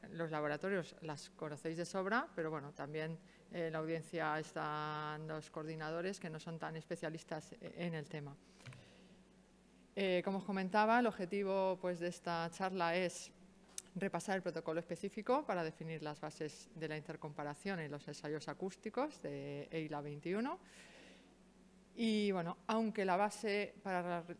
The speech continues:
realizar los ensayos, eh, son las normas de referencia,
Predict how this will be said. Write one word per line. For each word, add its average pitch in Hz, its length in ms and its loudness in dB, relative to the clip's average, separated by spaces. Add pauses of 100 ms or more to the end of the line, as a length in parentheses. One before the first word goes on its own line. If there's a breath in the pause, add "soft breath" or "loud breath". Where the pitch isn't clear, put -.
realizar 170 380 0
los 170 120 0
ensayos, 190 680 2 (580 loud breath)
eh, 151 400 0
son 190 240 0
las 147 220 0
normas 175 480 0
de 170 120 0
referencia, 226 720 0